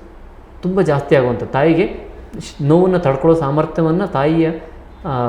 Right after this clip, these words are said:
ಯುಟರಸ್ಸಿಗೆ ಇವೇನಿದೆಯಲ್ಲ ಮಸಲ್ಸ್ ಇದೆಯಲ್ಲ ಅದು, ಮತ್ತು ಹಿಪ್ ಮಸಲ್ಸು ಮತ್ತು ತೊಡೆ ಮಸಲ್ಸು ತುಂಬ ಇಂಪಾರ್ಟೆಂಟ್. ಟೋಟಲ್ ಆ ಮಸಲ್ಸಿಗೆ ತುಂಬ ಸ್ಟ್ರೆಂಥನ್ ಬಂತು ಅಂದರೆ ನಾರ್ಮಲ್ ಡೆಲಿವರಿ ಆಗಲೇಬೇಕು. ನಾವು ಎಷ್ಟೋ ಜನರಿಗೆ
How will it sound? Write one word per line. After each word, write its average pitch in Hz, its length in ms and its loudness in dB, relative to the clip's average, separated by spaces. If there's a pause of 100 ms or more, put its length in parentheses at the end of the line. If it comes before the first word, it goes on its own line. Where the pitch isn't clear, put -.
(760)
ಯುಟರಸ್ಸಿಗೆ 170 600 0 (320)
ಇವೇನಿದೆಯಲ್ಲ 131 440 0
ಮಸಲ್ಸ್ 135 380 2
ಇದೆಯಲ್ಲ 110 240 -2 (360)
ಅದು, 175 320 4 (340)
ಮತ್ತು 139 220 0
ಹಿಪ್ 175 320 2
ಮಸಲ್ಸು 139 380 -2
ಮತ್ತು 165 200 -2
ತೊಡೆ 151 240 2
ಮಸಲ್ಸು 147 380 -4
ತುಂಬ 202 260 0
ಇಂಪಾರ್ಟೆಂಟ್. 110 520 0 (400)
ಟೋಟಲ್ 160 280 2
ಆ 127 200 -2
ಮಸಲ್ಸಿಗೆ 151 540 -2
ತುಂಬ 170 280 -2
ಸ್ಟ್ರೆಂಥನ್ 160 500 0
ಬಂತು 143 260 -4
ಅಂದರೆ 135 340 -6 (360)
ನಾರ್ಮಲ್ 196 280 2
ಡೆಲಿವರಿ 196 240 2
ಆಗಲೇಬೇಕು. 143 460 2
ನಾವು 139 160 0
ಎಷ್ಟೋ 170 160 0
ಜನರಿಗೆ 160 340 2